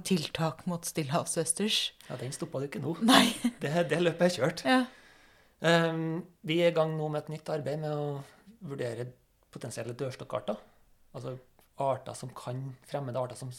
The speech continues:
Speaker 2: kan etablere seg i Norge, utgjør en økologisk risiko. Det er der vi må stoppe dem. Vi må stoppe dem på dørstokken før de klarer å etablere seg i Norge. Så vi
Speaker 1: Mm.
Speaker 2: må identifisere hvilke arter som kan utgjøre en trussel i fremtiden,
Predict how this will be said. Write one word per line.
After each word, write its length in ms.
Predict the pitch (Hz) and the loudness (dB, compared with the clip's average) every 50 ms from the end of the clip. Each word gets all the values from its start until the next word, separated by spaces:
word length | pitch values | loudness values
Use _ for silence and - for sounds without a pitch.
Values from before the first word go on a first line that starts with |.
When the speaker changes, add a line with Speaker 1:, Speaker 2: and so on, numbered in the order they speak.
| - - | -14 -12
Speaker 2:
kan 200 | - - 139 143 - | -10 -10 -8 -8 -10
etablere 420 | - - - 123 127 117 107 - | -10 -12 -12 -10 -8 -10 -10 -10
seg 140 | - 131 135 | -10 -8 -6
i 20 | 139 | -6
Norge, 280 | 139 120 120 147 147 135 - _ _ - - | -6 -4 -4 -4 -4 -4 -8 _ _ -8 -2
utgjør 320 | 143 165 156 - 113 117 | -2 -2 -2 -2 -4 -8
en 80 | 123 131 | -8 -10
økologisk 380 | - - 120 110 117 - - 113 | -10 -10 -10 -10 -10 -12 -14 -16
risiko. 300 | - - - 117 120 113 - _ _ _ _ - - - _ _ _ _ _ _ _ _ _ _ _ | -16 -14 -12 -12 -12 -12 -14 _ _ _ _ -20 -20 -20 _ _ _ _ _ _ _ _ _ _ _
Det 100 | - 131 | -12 -10
er 60 | 123 120 | -6 -4
der 180 | 120 123 131 143 | -4 -4 -4 -4
vi 40 | |
må 120 | 147 143 135 | -6 -8 -10
stoppe 300 | 127 - - 127 - 117 - | -12 -12 -14 -14 -12 -10 -10
dem. 100 | 117 120 | -10 -8
Vi 100 | 127 131 | -8 -8
må 80 | 127 127 | -8 -8
stoppe 240 | - - 127 - - | -8 -10 -12 -10 -10
dem 80 | - 117 | -10 -8
på 100 | 147 135 127 | -8 -8 -6
dørstokken 480 | 131 117 101 - - 110 - 131 127 - | -6 -6 -6 -8 -12 -12 -10 -12 -12 -12
før 240 | - - 113 113 113 | -12 -10 -10 -8 -8
de 80 | 120 120 - | -10 -10 -6
klarer 300 | - 131 120 - - - | -4 -4 -4 -4 -4 -8
å 40 | - | -8
etablere 420 | - 123 110 - - 101 - - - | -8 -10 -12 -12 -14 -16 -14 -14 -12
seg 140 | - 127 120 | -12 -10 -8
i 60 | 120 | -8
Norge. 240 | 123 113 - 160 127 - _ _ _ _ _ - | -8 -8 -8 -10 -12 -12 _ _ _ _ _ -10
Så 120 | - - | -8 -6
vi 100 | - 135 | -4 -4
Speaker 1:
Mm. 60 | 135 135 | -4 -4
Speaker 2:
må 80 | 143 - | -6 -6
identifisere 680 | - 127 131 135 131 - - 123 - - 113 113 127 127 | -6 -6 -6 -6 -6 -8 -12 -12 -8 -8 -6 -4 -4 -4
hvilke 380 | 127 127 110 107 - - 147 143 | -6 -6 -8 -10 -10 -6 -4 -4
arter 240 | 139 - - - | -4 -4 -6 -10
som 160 | 113 - 131 123 | -12 -12 -12 -10
kan 260 | - - 131 131 127 | -8 -6 -6 -6 -6
utgjøre 340 | 131 127 117 - - 107 120 | -6 -8 -10 -10 -12 -10 -10
en 80 | 120 123 - - | -10 -12 -14 -16
trussel 300 | - - 110 - - 131 | -14 -14 -12 -12 -10 -10
i 20 | 127 | -8
fremtiden, 380 | - 143 135 123 - 170 214 | -6 -6 -4 -2 0 0 0